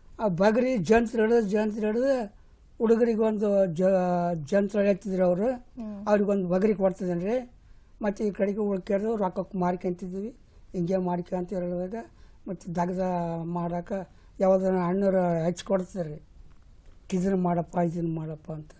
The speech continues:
Speaker 1: ಅದನ್ನ ಮಾಡ್ಕೊಂತ ಬರೋದ್ರಾಗ
Speaker 2: ಅವ್ರ ಜೊತೆನೇ ಮಾಡ್ಕೊಂತ ಮಾಡ್ಕೊಂತ ಈ
Speaker 1: ಮಾಡ್ಕೊಂತ ಅಣ್ಣವ್ರ
Speaker 2: ಕಲೆಯನ್ನ ಕಲ್ತಿರಿ ನೀವು?
Speaker 1: ಅಣ್ಣವ್ರ ಕೈಲೇ ದೊಡ್ಡಣ್ಣ ನಾಗಣ್ಣ ನಾಡೋಜಿ ಅವರೇ ರೀ.
Speaker 2: ಹಾ.
Speaker 1: ಅವ್ರ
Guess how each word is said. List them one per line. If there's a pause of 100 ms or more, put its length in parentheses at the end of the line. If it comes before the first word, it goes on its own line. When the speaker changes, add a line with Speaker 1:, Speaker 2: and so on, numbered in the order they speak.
(460)
Speaker 1:
ಅದನ್ನ
ಮಾಡ್ಕೊಂತ
ಬರೋದ್ರಾಗ
Speaker 2:
ಅವ್ರ
ಜೊತೆನೇ
ಮಾಡ್ಕೊಂತ
ಮಾಡ್ಕೊಂತ
ಈ
Speaker 1:
ಮಾಡ್ಕೊಂತ
ಅಣ್ಣವ್ರ (440)
Speaker 2:
ಕಲೆಯನ್ನ
ಕಲ್ತಿರಿ
ನೀವು? (340)
Speaker 1:
ಅಣ್ಣವ್ರ
ಕೈಲೇ (240)
ದೊಡ್ಡಣ್ಣ (100)
ನಾಗಣ್ಣ
ನಾಡೋಜಿ
ಅವರೇ
ರೀ.
Speaker 2:
ಹಾ.
Speaker 1:
ಅವ್ರ